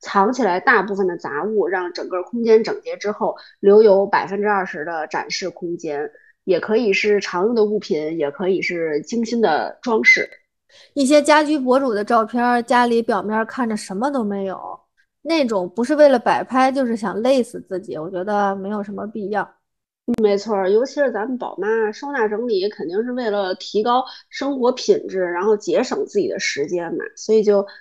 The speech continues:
Speaker 1: 又回到了咱们开头说的那个，还是要找到最适合自己的方法最重要。
Speaker 2: 上期节目我们还提到了收纳之后的清扫，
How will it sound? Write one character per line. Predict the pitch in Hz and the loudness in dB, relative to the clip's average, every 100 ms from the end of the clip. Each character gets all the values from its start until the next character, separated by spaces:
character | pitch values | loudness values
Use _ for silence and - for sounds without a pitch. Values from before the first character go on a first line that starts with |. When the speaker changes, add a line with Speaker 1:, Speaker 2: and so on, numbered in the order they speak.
| - | 0
Speaker 1:
又 | 254 | 2
回 | 220 185 | 4 4
到 | 208 | 4
了 | 175 | 2
咱 | 175 170 | 0 -2
们 | 190 180 | 0 -2
开 | - 226 | -4 -6
头 | 220 165 | -4 -6
说 | 185 202 | -6 -4
的 | 165 | -2
那 | 139 110 | 0 -2
个， | - | -6
还 | - 202 | -6 -4
是 | 277 | 0
要 | 226 214 | 0 2
找 | - - | 0 -2
到 | 185 202 | -2 -2
最 | 240 | -2
适 | - | -2
合 | 214 220 | -2 -2
自 | 262 240 | 0 0
己 | 196 | -2
的 | - | -4
方 | 180 170 | -6 -8
法 | - 131 | -8 -12
最 | 427 165 | -6 -4
重 | - | -4
要。 | 175 - - _ _ _ _ _ _ - | -6 -8 -12 _ _ _ _ _ _ -8
Speaker 2:
上 | - 302 | 0 2
期 | 294 | 2
节 | 262 240 | 2 0
目 | 254 254 220 | 2 0 0
我 | 196 | 0
们 | 190 | 0
还 | 233 | -2
提 | 233 214 | -2 -4
到 | 214 233 | 0 0
了 | 220 | 0
收 | 214 - 262 | -2 -6 -4
纳 | 262 220 | -2 -2
之 | 240 | -2
后 | 254 254 | -2 0
的 | 226 202 190 185 | 0 0 0 -4
清 | - - 262 285 | -10 -8 -8 -8
扫， | - - - - - | -8 -6 -6 -8 -8